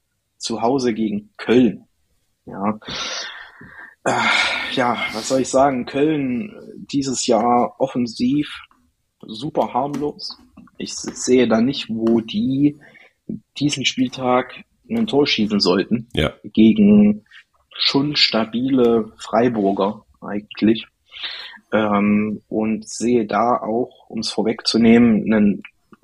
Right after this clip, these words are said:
Speaker 1: klaren zu null Sieg von Freiburg,
Speaker 2: Mhm.
Speaker 1: die meiner Meinung nach auch ein bisschen im Aufwind sind.
Speaker 2: Ja.
Speaker 1: Ähm,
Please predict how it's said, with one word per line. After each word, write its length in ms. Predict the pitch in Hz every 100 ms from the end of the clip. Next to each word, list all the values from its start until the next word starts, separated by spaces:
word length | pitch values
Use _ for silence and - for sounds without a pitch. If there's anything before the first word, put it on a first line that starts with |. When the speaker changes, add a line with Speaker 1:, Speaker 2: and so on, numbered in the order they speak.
| - -
Speaker 1:
klaren 420 | 104 127 127 117
zu 200 | - 120
null 400 | 117 123 147 123
Sieg 380 | 107 120 113 - -
von 240 | - 104 104
Freiburg, 680 | - 95 104 107 110 135 - -
Speaker 2:
Mhm. 300 | 73 67 104 120 -
Speaker 1:
die 460 | 110 113 110 104 - - -
meiner 360 | 104 110 117 113
Meinung 340 | 110 110 110
nach 200 | 104 101
auch 260 | 92 101 -
ein 100 | 110
bisschen 280 | 113 - 117
im 100 | 104
Aufwind 480 | 117 120 127 131 131
sind. 340 | 131 147 151 135 -
Speaker 2:
Ja. 280 | 107 110 110
Speaker 1:
Ähm, 500 | 110 110 110 110